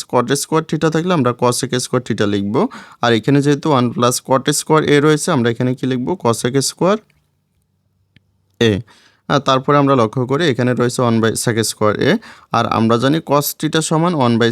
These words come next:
sec theta, অর্থাৎ কোথাও যদি ওয়ান by sec theta থাকে, সেটির পরিবর্তে আমরা cos theta লিখতে পারবো।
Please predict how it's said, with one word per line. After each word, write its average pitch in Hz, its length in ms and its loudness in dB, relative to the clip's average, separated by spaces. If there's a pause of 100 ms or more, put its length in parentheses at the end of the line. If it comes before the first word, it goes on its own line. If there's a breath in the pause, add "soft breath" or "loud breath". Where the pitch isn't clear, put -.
(100)
sec 120 140 0 (120)
theta, 120 260 -2 (420 loud breath)
অর্থাৎ 113 220 0 (100)
কোথাও 120 300 2
যদি 143 180 0
ওয়ান 120 180 2
by 117 100 2 (120)
sec 123 160 -2 (120)
theta 143 280 -2
থাকে, 160 240 -2
সেটির 120 300 -2
পরিবর্তে 135 380 2
আমরা 135 160 0 (100)
cos 135 220 2
theta 135 280 0
লিখতে 104 280 -4
পারবো। 107 240 -2